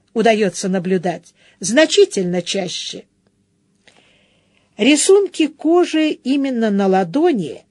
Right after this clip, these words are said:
интересовали Пифагора, Аристотеля, Галена,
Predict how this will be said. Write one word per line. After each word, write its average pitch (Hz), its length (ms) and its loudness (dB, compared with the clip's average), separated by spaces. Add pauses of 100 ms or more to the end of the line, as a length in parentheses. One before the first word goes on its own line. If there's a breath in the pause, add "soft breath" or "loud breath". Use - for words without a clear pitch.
(140)
интересовали 269 800 -2
Пифагора, 214 920 -2 (400 soft breath)
Аристотеля, 233 1000 0
Галена, 233 800 0